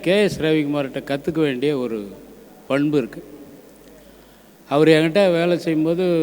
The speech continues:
என்னை எஸ் டி பைக்கில் கூட்டு போவார்.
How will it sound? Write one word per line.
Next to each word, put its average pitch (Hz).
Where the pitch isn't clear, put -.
என்னை 151
எஸ் 156
டி 196
பைக்கில் 156
கூட்டு 151
போவார். 120